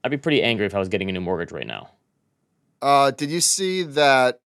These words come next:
Speaker 2: there's a chart from the Wall Street Journal about renters? We don't speak about renters that, that much, but the new lease asking rents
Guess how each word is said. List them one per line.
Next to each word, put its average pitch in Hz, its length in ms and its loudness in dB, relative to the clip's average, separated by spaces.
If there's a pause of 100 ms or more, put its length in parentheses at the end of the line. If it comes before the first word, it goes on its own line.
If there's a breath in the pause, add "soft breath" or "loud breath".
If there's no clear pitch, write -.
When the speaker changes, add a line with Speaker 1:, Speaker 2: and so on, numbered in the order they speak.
(1080)
Speaker 2:
there's 139 160 -4
a 147 40 -6
chart 190 220 0
from 185 60 -8
the 156 80 -4
Wall 147 80 2
Street - 140 -10
Journal 135 120 -2
about 117 220 -4
renters? 110 440 -6
We 131 100 -8
don't 151 100 -4
speak 147 160 -14
about 117 160 -8
renters 107 240 -12
that, 104 180 -8
that 101 160 -14
much, 101 260 -16
but 123 220 -4 (800 soft breath)
the 127 160 -4
new 160 200 0
lease 180 280 -2
asking 139 380 -4
rents 123 600 -4